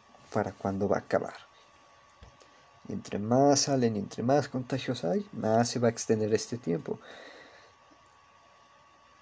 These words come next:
O sea, ustedes fíjense lo que pasó cuando fue la peste negra. O sea, eso no fue cosa de uno o dos años que duró y después ya, ya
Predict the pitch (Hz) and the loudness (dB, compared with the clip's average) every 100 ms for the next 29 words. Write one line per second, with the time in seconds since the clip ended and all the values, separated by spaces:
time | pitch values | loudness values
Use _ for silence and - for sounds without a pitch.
0 | - 117 113 104 117 - 131 131 - 123 | -8 -6 -4 -6 -8 -2 -2 0 -2 -2
1 | 127 120 127 135 - - _ _ _ _ | -2 -2 -2 -4 -6 -16 _ _ _ _
2 | - 123 107 - 107 101 - 110 104 104 | -12 -8 -6 -6 -4 -2 2 2 4 2
3 | 98 - 101 - 107 101 - 107 - - | -2 -6 -8 -6 -4 -4 -4 -6 -4 0
4 | 120 113 117 190 - _ - _ _ - | 0 0 -4 -8 -12 _ -20 _ _ -20
5 | - - _ _ _ - - - 196 147 | -20 -20 _ _ _ -6 0 4 4 4
6 | - 131 131 127 123 101 - - - - | 2 2 2 2 4 2 0 -10 -20 -20
7 | _ _ - _ _ - 107 143 104 101 | _ _ -20 _ _ -4 0 2 2 0
8 | 117 - 113 120 107 - - - - - | -2 0 0 2 0 -4 -16 -20 -20 -20
9 | _ _ - - 107 127 180 226 - - | _ _ -6 -4 2 4 4 2 -8 -12
10 | 107 101 - - 107 98 - - - - | -6 -6 -4 2 2 2 -6 -14 -20 -20
11 | _ - - 123 120 - _ _ _ _ | _ -16 0 2 2 -8 _ _ _ _
12 | _ - 113 104 98 | _ -8 -2 -2 -2